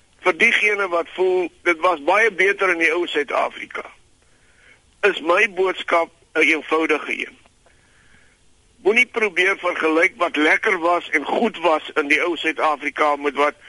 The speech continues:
skeef en nie lekker is in die nuwe Suid-Afrika nie. Dink jouself in, hoe sou Suid-Afrika gelyk het as ons vasgeklou het aan 'n onregverdige bedeling,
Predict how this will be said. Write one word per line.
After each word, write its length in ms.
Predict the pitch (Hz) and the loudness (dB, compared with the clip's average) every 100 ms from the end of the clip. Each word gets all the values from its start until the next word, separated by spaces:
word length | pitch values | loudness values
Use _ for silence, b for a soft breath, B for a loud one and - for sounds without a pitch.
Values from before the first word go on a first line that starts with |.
| B - | B -10
skeef 440 | - 202 202 - | -4 0 0 0
en 180 | 165 156 | -2 0
nie 140 | 190 | 0
lekker 440 | 185 175 175 170 156 | 2 0 0 0 0
is 100 | 131 | -4
in 120 | 147 | -2
die 120 | 143 | 0
nuwe 240 | 143 147 | 0 0
Suid-Afrika 720 | - 135 110 131 - 117 - - | -2 -2 0 -2 -4 -10 -10 -10
nie. 100 | _ _ _ _ b b b b b b b b b b _ | _ _ _ _ b b b b b b b b b b _
Dink 360 | 143 214 233 | 0 0 -2
jouself 640 | 190 196 185 190 190 180 156 | -2 -2 -2 -2 -2 -2 -4
in, 240 | 170 123 - _ _ | -4 -4 -10 _ _
hoe 180 | 165 208 | -4 0
sou 220 | 226 220 | 2 2
Suid-Afrika 760 | 196 185 185 180 175 - 170 151 | 0 0 0 0 0 0 0 0
gelyk 400 | 147 139 160 - | 0 2 0 -2
het 140 | 120 - | -12 -6
as 200 | - 156 | -2 -2
ons 280 | - 147 - | -2 -2 0
vasgeklou 680 | 190 196 - 180 - 139 110 | 0 0 0 -4 0 -2 -2
het 100 | - - b b b b b b b | -12 -20 b b b b b b b
aan 140 | 151 | 0
'n 120 | 147 - | 2 2
onregverdige 920 | 214 226 208 156 165 165 160 127 143 | 2 2 2 2 0 0 0 -2 0
bedeling, 500 | 139 135 127 120 | 0 2 -2 -2